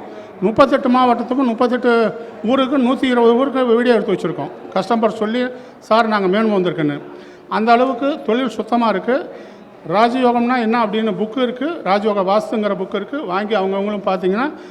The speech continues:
நீங்க எப்படி மேன்மைக்கு வருங்கிற கரு-, கருத்துக்களை பூரா வைக்கலாம். இந்த ஒரு புக்கு வாங்குனீங்க அப்படின்னா,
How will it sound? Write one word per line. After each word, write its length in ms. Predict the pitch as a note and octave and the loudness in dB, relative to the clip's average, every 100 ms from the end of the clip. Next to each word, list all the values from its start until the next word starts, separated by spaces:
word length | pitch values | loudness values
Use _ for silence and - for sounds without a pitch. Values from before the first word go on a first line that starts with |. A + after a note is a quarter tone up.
| - - - | -20 -12 -2
நீங்க 320 | G#3+ C4+ C4+ | 2 4 4
எப்படி 300 | A#3+ C#4+ C4 | 2 2 0
மேன்மைக்கு 500 | A3+ B3+ B3+ A#3+ G#3+ | 2 0 0 0 0
வருங்கிற 320 | G#3+ G#3 F#3+ | 2 0 -2
கரு-, 340 | G#3 G#3 G#3+ | -2 -2 -2
கருத்துக்களை 460 | G#3 G#3 A3 A#3+ A3 | 0 -2 -2 -2 -2
பூரா 220 | G3+ A#3 | 0 0
வைக்கலாம். 400 | G#3+ F3 F3 C3 - - - - - - - | 0 -2 -4 -4 -10 -18 -20 -20 -20 -20 -14
இந்த 160 | F3+ F3+ | -8 -6
ஒரு 180 | G3 F#3+ | -4 -6
புக்கு 200 | A#3 C#4+ | -8 -4
வாங்குனீங்க 480 | B3 A#3 A#3 A#3 | -2 -2 -4 -4
அப்படின்னா, 380 | G3+ A3 B3+ D4+ | -4 -2 -2 -2